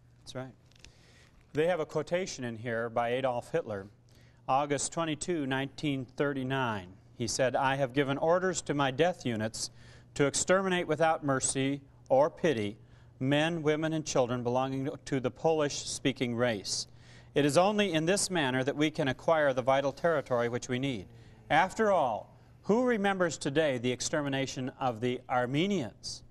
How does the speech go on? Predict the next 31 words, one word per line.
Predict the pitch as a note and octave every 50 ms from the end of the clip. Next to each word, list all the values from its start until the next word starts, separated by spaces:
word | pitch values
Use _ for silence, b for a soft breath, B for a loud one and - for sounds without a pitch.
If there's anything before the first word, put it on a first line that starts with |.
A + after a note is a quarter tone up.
| b b b b -
Well, | B2 A#2+
the | C3 C#3
Armenians, | C#3 C#3 C3+ D3+ F3 G#3 G#3 F3 B2+ A2+ A2+ A2 - A#2
one | C3 D#3 F#3 F3+
point | - F#3 F#3+ F#3 F3
five | - F#3+ F#3+ F#3+ F#3 E3+
million | F3 F#3+ G#3+ A3+ A3 G3+ E3+
of | D3 C3
them | C3+ C3 C3 C3+ C#3 C#3 B B B B B -
were | C#3+ C#3+
slaughtered | - - - D#3+ E3+ F3 E3+ D3 C3 B2 B2 A#2+
by | A#2+ B2+ C3 B2+
the | B2 B2+
Turks | - - - F#3+ G3 F3+ B2+ A2+ - - - - - B B B B B B
in | C3+ C3 B2+ B2+
World | C#3 D#3 D#3+ D#3 D3
War | C#3+ C#3+ C#3+ C#3 C3
One. | B2+ C#3+ D#3+ E3 C#3+ A2 G#2
They | G#2+ A#2
were | A#2 B2
marched | B2 C#3 D3+ - - - - F3
on | D3+ C#3+ C#3
death | D#3 E3+ F3+ - -
marches. | C#3 C3 B2+ - - A#2+ -
They | E3+ E3+
were | E3 E3+ D#3+
forbidden | - - D#3 D3 C3+ C#3+ G3+ G#3 D3 B2+ A#2+ B2+ C3 b b b b b
to | - C#3
have | C#3+ C3 B2+ C3
any | - D#3+ E3 E3+ F3 -
arms, | E3 D#3+ D#3 C#3+ B2+ A#2 A2+ A#2 A#2+ B2 - - -